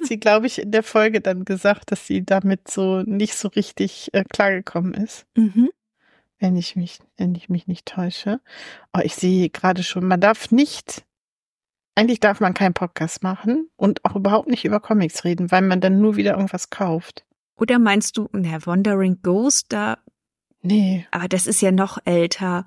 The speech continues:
Speaker 2: Also das letzte, was
Speaker 1: Verwechsel das
Speaker 2: davor
Speaker 1: dann.
Speaker 2: erschienen ist, ist halt Kaleidoskop und da sind halt
Speaker 1: Mhm.
Speaker 2: ganz viele unterschiedliche Geschichten drinne. Und eine spielt halt auch um so körperdysmorphe Störungen,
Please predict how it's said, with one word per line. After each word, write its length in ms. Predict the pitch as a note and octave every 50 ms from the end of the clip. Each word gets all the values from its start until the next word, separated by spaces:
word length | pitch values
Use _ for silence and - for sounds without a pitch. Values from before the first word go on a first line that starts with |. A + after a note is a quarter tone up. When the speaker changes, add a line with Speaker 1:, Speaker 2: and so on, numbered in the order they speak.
| - - - - - - -
Speaker 2:
Also 200 | - F#3+ G#3 G#3+
das 240 | G#3+ G#3 G#3 - -
letzte, 240 | G3+ G#3 A3+ - B3
was 60 | - - G3+ G#3 G#3+ -
Speaker 1:
Verwechsel 80 | - G#3
das 80 | G3 G#3
Speaker 2:
davor 300 | G3+ - G#3 A3 B3 B3+
Speaker 1:
dann. 80 | B3+ -
Speaker 2:
erschienen 500 | - A#3 - - C4 B3+ C4 C#4 C4+ -
ist, 280 | - B3+ B3 - -
ist 260 | - - - - -
halt 220 | A3 G#3 G#3 G#3 -
Kaleidoskop 920 | - G#3 F#3+ G3 G3 G3 F#3+ F#3+ F#3+ F3+ - - - G#3+ A#3 C#4+ C#4+ - -
und 100 | A3 G#3+
da 80 | G#3
sind 260 | G3 - G#3 G3 -
halt 160 | G3+ G3 F#3+ - _ -
Speaker 1:
Mhm. 60 | A#3+
Speaker 2:
ganz 380 | A3+ G#3 G3+ A3 G#3+ - -
viele 420 | - A3+ G#3+ G#3 G#3 G3+ G3 F#3+ - _ _ _ _ _ _ _ _ _ _ _
unterschiedliche 1040 | - A3 G#3+ G#3+ G3+ G3 - G#3 G3+ - - F#3 F3+ - F#3+ F3+ F3 E3+ E3+ F3+ -
Geschichten 560 | - F3+ - - F3+ F3 - - - F3 E3+
drinne. 440 | F3 E3+ E3+ E3+ E3+ E3+ E3 E3+ F3+ - - - - - - - - - _ _ _ _
Und 480 | - F#3 F3+ F3+ F3+ F3+ F3+ - - _ _
eine 400 | - - F#3 F#3+ G3+ G#3+ G#3 G3+
spielt 680 | - - - - - F#3+ G3+ G3+ G3 F#3+ F#3+ - -
halt 340 | - F3+ F3 F3+ F3 - - -
auch 420 | - F3 F3 F3+ F3+ F#3 F3+ - - -
um 360 | - F3+ F3+ F3 F3+ F3 F3
so 340 | - - E3+ F3 - - - - _ - - - - - - - A#3 -
körperdysmorphe 960 | - - G#3+ G#3+ G3+ - G#3+ G3 F3+ F#3 - - G3+ G3 G3 F#3+ F#3+ - G3
Störungen, 1000 | - - - - - - G3 F#3+ G3+ G#3 G#3+ G#3+ A3 A#3+ B3+ C#4 C#4+ D#4 E4